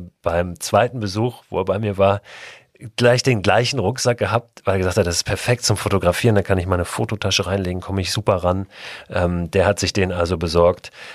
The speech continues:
Ein Kameraassistent, der auch mit dabei war, mal für ein paar Tage, hat den gleichen Rucksack gehabt, der verwendet den auch. Ähm, und zwei, drei andere noch, die ich auf dem Weg getroffen hab, äh, mit denen ich gesprochen hab, die wollten sich diesen Rucksack auch besorgen. Also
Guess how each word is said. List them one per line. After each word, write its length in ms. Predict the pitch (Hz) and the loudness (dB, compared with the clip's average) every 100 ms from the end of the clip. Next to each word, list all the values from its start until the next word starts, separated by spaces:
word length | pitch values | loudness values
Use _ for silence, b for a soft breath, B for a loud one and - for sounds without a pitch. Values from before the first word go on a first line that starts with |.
| B | B
Ein 480 | 110 90 92 95 92 | -8 -4 -4 -4 -6
Kameraassistent, 1120 | - 127 135 120 113 107 - 107 123 - - | -2 0 2 2 0 -2 0 0 0 -6 -2
der 380 | 101 101 98 - | 2 4 2 0
auch 420 | 98 113 110 - | 2 2 0 -6
mit 240 | 120 107 - | -4 -4 -2
dabei 440 | 95 95 104 104 | 0 0 0 0
war, 320 | 101 101 98 | 2 2 2
mal 240 | 82 95 92 | -2 -4 -4
für 120 | - | -4
ein 80 | 92 | -6
paar 180 | 92 - | -6 -4
Tage, 520 | 90 90 95 98 98 B B - | -4 -2 -2 -4 -6 B B -4
hat 160 | 107 | -2
den 100 | 101 | 0
gleichen 400 | 95 95 113 - | 0 2 2 0
Rucksack 400 | 110 113 - 101 | -2 -4 -2 -2
gehabt, 360 | - 92 110 - _ - | 0 0 0 -2 _ -8
der 160 | 90 | -6
verwendet 440 | 92 92 87 92 90 | -6 -8 -8 -8 -6
den 140 | 90 | -6
auch. 380 | - 82 90 - B B B - | -6 -6 -6 -10 B B B -8
Ähm, 360 | - 90 92 - | -6 -6 -8 -10
und 280 | 98 90 - _ 107 117 | -8 -8 -10 _ -20 -8
zwei, 220 | - 120 | 0 2
drei 180 | - 117 | 2 2
andere 560 | 92 117 113 90 87 80 | 2 2 2 2 0 -2
noch, 180 | 90 - | -8 -8
die 120 | 101 | -8
ich 140 | 87 | -6
auf 120 | 92 - | -6 -4
dem 180 | 90 | 0
Weg 180 | 104 135 | 2 2
getroffen 400 | 92 - 87 87 | 0 -2 -2 -2
hab, 220 | 80 78 - | -4 -4 -10
äh, 100 | 92 | -12
mit 180 | 90 82 | -10 -6
denen 180 | 87 85 | -6 -4
ich 120 | 80 | -6
gesprochen 460 | 92 - 78 80 78 | -8 -6 -6 -6 -8
hab, 140 | 95 B B B - | -10 B B B -2
die 100 | 82 | 2
wollten 240 | 90 98 | 2 2
sich 120 | 82 | 0
diesen 220 | 95 85 | -2 -2
Rucksack 340 | 78 80 87 78 | -2 -4 -4 -4
auch 160 | 76 | -4
besorgen. 380 | - - 73 78 | -6 -10 -10 -6
Also 240 | - 95 | 0 0